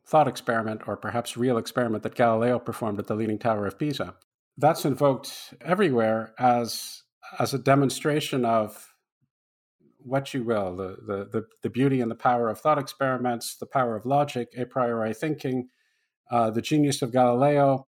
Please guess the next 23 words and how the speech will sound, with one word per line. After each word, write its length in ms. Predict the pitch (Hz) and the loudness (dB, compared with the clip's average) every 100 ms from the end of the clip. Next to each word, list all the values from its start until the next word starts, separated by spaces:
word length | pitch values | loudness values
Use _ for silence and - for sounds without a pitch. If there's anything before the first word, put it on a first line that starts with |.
| _ _ _ | _ _ _
the 100 | - | -6
power 320 | - 156 139 | 2 4 6
of 80 | 131 | 4
experimentation, 800 | 127 - 139 123 120 156 156 151 | -2 0 2 2 0 -2 -2 -2
depending 280 | 127 160 151 | -4 -4 -2
on 80 | 135 | 0
who 80 | 147 | 2
you 200 | 131 123 | 2 4
are, 220 | 120 110 | 4 4
all 100 | 127 | 0
sorts 220 | 143 139 | -2 -4
of 100 | 127 - | -8 -8
people 220 | - 139 123 | -10 -6 -4
claim 340 | - 131 120 | 0 0 0
all 80 | 120 | -2
sorts 220 | 131 123 | -6 -6
of 60 | 120 | -8
things. 300 | 117 95 - | -8 -8 -2
But, 200 | 160 156 _ - | -2 -2 _ -2
but 220 | 175 160 | -2 2
what 140 | 196 | 2
is 120 | 185 | 2
often 560 | 185 208 240 202 160 147 | 4 4 4 2 2 0